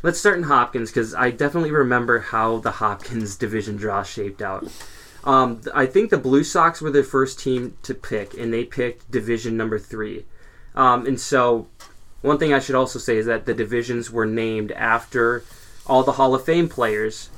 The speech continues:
um, in, in the H R L, 'cause we finally had some people get into the Hall of Fame. And so we were able to have enough to name the divisions after them. So, um, the Blue Sox chose the Tugboat division, named after the legendary H R L Red Sox player Tugboat.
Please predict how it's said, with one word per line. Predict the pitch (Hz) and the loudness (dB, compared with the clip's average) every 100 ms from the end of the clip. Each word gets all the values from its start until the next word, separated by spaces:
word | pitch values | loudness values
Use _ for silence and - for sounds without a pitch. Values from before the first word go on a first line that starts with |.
| - | -4
um, | 123 113 113 | 2 2 2
in, | 127 120 120 - | 0 0 -4 2
in | 135 127 123 117 - - - - - | 2 4 0 -8 -18 -20 -20 -18 -6
the | 135 | 2
H | 131 127 | 4 4
R | 127 | 4
L, | 107 | 4
'cause | 101 113 | 0 -6
we | 113 | -4
finally | 123 120 123 | -2 0 0
had | 120 120 | -2 -2
some | 120 | -4
people | 113 147 147 127 | -4 -4 0 2
get | 127 139 | 2 4
into | 151 127 | 2 2
the | 110 | 0
Hall | 101 104 | -4 -8
of | 98 | -6
Fame. | 110 120 131 - - - - | -6 -6 -8 -16 -20 -20 -4
And | 139 143 | 2 2
so | - 151 147 135 123 - - - | 4 4 6 6 2 -6 -20 2
we | 135 | 4
were | 131 131 | 6 6
able | 131 131 123 | 6 4 2
to | - 127 120 117 | -2 -2 2 2
have | 117 120 123 | 0 0 0
enough | 123 120 117 | 0 -2 -2
to | - | -4
name | 120 113 113 | -2 -2 0
the | 113 | 0
divisions | 110 135 120 | 4 2 2
after | 101 95 107 | -6 -6 -10
them. | 90 92 | -10 -12
So, | - 110 104 98 - - - - - | -4 -2 -2 -4 -12 -20 -20 -16 -2
um, | 120 104 101 104 - | 2 2 0 -4 -4
the | 123 | 0
Blue | 165 214 | 4 4
Sox | 202 185 - | 4 4 0
chose | - 151 147 147 135 - | 0 4 6 6 2 -4
the | - 120 117 | -6 -4 -4
Tugboat | - 151 139 117 107 | -2 0 0 0 -2
division, | 101 104 107 113 123 | -2 0 0 0 -4
named | 113 117 | -2 0
after | 110 - 107 | 0 -2 -4
the | 110 | -4
legendary | 107 107 107 107 | -4 0 0 2
H | 104 | 0
R | 117 | 0
L | 107 107 | 0 -2
Red | 98 104 104 | -2 -6 -4
Sox | 110 104 - - | -4 -4 -6 -14
player | - 107 104 104 | -10 -4 -2 -2
Tugboat. | - 120 107 110 143 - | -2 -2 0 0 0 -4